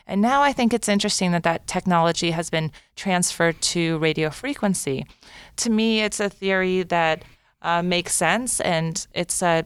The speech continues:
technology that's relatively new, so I know that there are gonna be a lot of improvements in it. But I, I think it's a very exciting time in our field.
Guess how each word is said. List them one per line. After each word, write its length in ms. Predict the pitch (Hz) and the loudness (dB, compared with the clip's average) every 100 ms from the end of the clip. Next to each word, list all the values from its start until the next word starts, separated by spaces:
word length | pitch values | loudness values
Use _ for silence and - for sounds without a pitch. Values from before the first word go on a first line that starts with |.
| - | -6
technology 640 | - 185 185 170 180 175 175 | -10 -2 2 4 2 2 0
that's 240 | 165 - | 0 0
relatively 680 | 175 165 165 - 170 170 160 | 2 2 2 -2 -4 -2 -2
new, 300 | 156 156 196 | 0 0 0
so 200 | - 190 | 0 0
I 100 | 170 | 0
know 220 | 160 160 | 0 0
that 200 | 160 156 | 0 0
there 140 | 160 | -2
are 40 | 156 | 0
gonna 220 | 165 160 | -2 -2
be 120 | 165 | 0
a 80 | 156 | 0
lot 200 | 151 147 | 0 0
of 80 | 151 | -4
improvements 760 | 151 - 170 165 180 208 214 | -8 -6 -4 0 2 2 0
in 140 | 226 220 | 0 2
it. 180 | 254 - _ _ - - - - _ | 0 -4 _ _ -20 -20 -20 -20 _
But 140 | 165 160 | -4 -2
I, 140 | 190 | 0
I 80 | 202 | 0
think 220 | 202 226 | 0 0
it's 160 | 214 - | 0 0
a 120 | 196 | 0
very 280 | 175 185 180 | 4 4 4
exciting 640 | 175 - 185 180 170 175 | 2 0 2 2 2 0
time 420 | - - 190 185 | -2 -4 0 2
in 60 | 165 | 2
our 120 | 156 | 0
field. 500 | 147 170 160 143 156 | -2 -2 -2 -2 -6